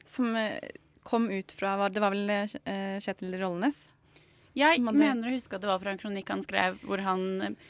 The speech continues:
Speaker 2: liksom mente at, ja, hva er den her seksuelle trakasseringen som alle snakker om? Jeg ser i hvert fall ikke noe til den.
Speaker 1: Nei.
Speaker 2: Mm. Men det har han forhåpentligvis gjort nå,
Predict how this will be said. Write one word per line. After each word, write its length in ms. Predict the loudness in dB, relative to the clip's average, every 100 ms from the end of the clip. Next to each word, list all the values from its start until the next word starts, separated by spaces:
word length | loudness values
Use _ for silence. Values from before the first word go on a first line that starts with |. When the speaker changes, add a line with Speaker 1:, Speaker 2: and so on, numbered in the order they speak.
| -20 _ -6
Speaker 2:
liksom 260 | -2 2
mente 320 | 4 4 2 -2
at, 140 | -2 -6 0
ja, 240 | 4 4
hva 220 | 4 -2 2
er 240 | 2 4
den 100 | 2
her 100 | -2
seksuelle 520 | -4 -8 0 2 2 -2
trakasseringen 560 | -4 -2 -2 -2 -2
som 100 | -2
alle 100 | -4
snakker 300 | -2 -6 -4
om? 80 | -8
Jeg 380 | -4 -6 -6 -10
ser 120 | -6
i 40 | -4
hvert 60 | -4
fall 140 | -4 -8
ikke 160 | -6
noe 100 | -6
til 100 | -6
den. 160 | -4 -6 -6 _ _ _
Speaker 1:
Nei. 200 | -4 0
Speaker 2:
Mm. 100 | 0 -4 -16 _ _ _ _ 2
Men 80 |
det 80 | 4
har 140 | 4 2
han 160 | -2
forhåpentligvis 640 | -2 -2 -2 -4 -6 -6 -6
gjort 120 | -4
nå, 300 | -2 0